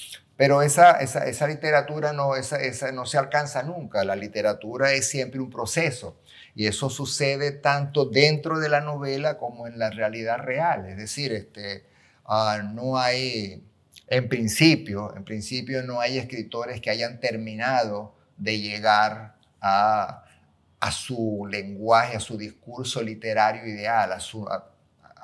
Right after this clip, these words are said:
a su constructo literario ideal. Por eso siempre se dice que la novela es un proceso, es una búsqueda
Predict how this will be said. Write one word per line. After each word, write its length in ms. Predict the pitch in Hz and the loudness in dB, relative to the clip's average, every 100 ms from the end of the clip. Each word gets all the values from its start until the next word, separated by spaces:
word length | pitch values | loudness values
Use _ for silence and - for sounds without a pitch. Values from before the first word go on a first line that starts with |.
| - | -14
a 60 | - | -12
su 200 | - 120 | -10 -4
constructo 840 | 127 123 - - 170 175 - 113 | -4 -2 -8 -2 0 0 -6 -12
literario 920 | 101 101 104 101 107 110 113 110 101 - - _ | -12 -6 -2 2 4 2 -4 -6 -8 -12 -20 _
ideal. 580 | 110 101 110 113 90 76 - _ _ _ | -6 2 6 6 4 -8 -20 _ _ _
Por 120 | 104 | -8
eso 160 | 120 | -6
siempre 320 | 117 127 113 117 | -6 -4 -6 -8
se 80 | |
dice 260 | 117 113 123 | -10 -8 -6
que 80 | 113 | -4
la 120 | 107 | -4
novela 320 | 104 101 113 | -4 -6 -6
es 40 | 113 | -6
un 140 | 113 | -8
proceso, 720 | 113 117 131 113 101 - 110 | -10 -6 0 0 -2 -8 -6
es 140 | 98 95 | -6 -8
una 220 | 101 110 | -6 -6
búsqueda 760 | 107 127 107 - 95 104 107 | -4 -4 -6 -8 0 0 -2